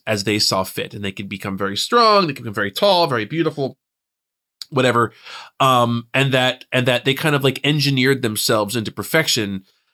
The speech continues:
but that what, what they discovered was that the more they engineered themselves and tried to make themselves perfect, kind of, like, the more this weird malaise or decay set in. And so the more they tried to become perfect, the more kind of, like, decrepit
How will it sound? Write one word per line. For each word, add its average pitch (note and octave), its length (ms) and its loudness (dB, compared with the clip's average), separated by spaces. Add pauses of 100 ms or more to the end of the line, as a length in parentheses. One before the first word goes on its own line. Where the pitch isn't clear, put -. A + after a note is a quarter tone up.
but C#3 140 2
that - 160 2
what, D#3+ 200 0 (140)
what D3 220 0
they D#3 100 4
discovered C#3+ 880 0
was B2 200 -2
that A#2 280 0
the B2+ 180 0
more B2 380 2
they C3+ 220 2
engineered A#2 600 -2
themselves G#2 760 0
and G#2+ 160 -8
tried A2 300 0
to A2 60 -4
make G#2 240 -4
themselves G#2 380 -2
perfect, C3+ 480 0
kind C3 220 -2
of, B2+ 60 -4
like, A2+ 180 -2
the A2+ 100 0
more A#2 460 -2
this A#2+ 200 -4
weird A2+ 540 -2 (440)
malaise A#2+ 800 2
or G#2 160 0
decay G2+ 760 -2 (340)
set - 460 0
in. F#2+ 400 -4
And G#2 180 -4
so A2+ 280 0
the A2 140 -2
more A#2 360 0
they C#3 160 2
tried B2 280 -2
to A#2+ 60 -10
become G#2+ 300 -6
perfect, A2+ 480 -4
the G#2+ 80 -4
more G#2+ 340 -2
kind A2+ 160 -2
of, G#2+ 80 -2
like, G#2+ 160 -4
decrepit - 680 -4